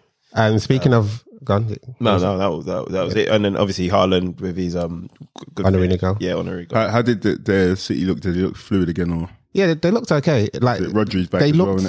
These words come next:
Speaker 3: innit?
Speaker 1: they looked, um,
Speaker 2: But Rodri's got a temper problem. Oh, so he's got some sort of discipline issue 'cause he got another yellow for dissent.
Speaker 1: Oh, is it?
Speaker 2: I think he, did he get a
Speaker 1: I
Speaker 2: yellow?
Speaker 1: don't even know.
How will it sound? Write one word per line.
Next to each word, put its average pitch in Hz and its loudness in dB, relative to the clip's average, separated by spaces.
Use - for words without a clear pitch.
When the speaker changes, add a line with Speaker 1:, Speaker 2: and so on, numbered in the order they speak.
Speaker 3:
innit? - -20
Speaker 1:
they 127 0
looked, 143 0
um, 120 2
Speaker 2:
But 107 -4
Rodri's 160 -2
got 87 -4
a 78 -6
temper 104 -6
problem. 92 -4
Oh, 110 2
so 180 0
he's 185 0
got 233 -2
some 147 0
sort - -2
of 92 -4
discipline 104 -2
issue 90 -4
'cause 92 -2
he 131 2
got 147 0
another 110 0
yellow 110 2
for 98 -6
dissent. 98 -4
Speaker 1:
Oh, 107 -2
is 113 -4
it? 95 -8
Speaker 2:
I - -10
think - -2
he, 98 -4
did 156 -6
he 285 -6
get 466 -2
a - -4
Speaker 1:
I 339 -6
Speaker 2:
yellow? 349 -8
Speaker 1:
don't 92 -8
even 92 -10
know. 101 -6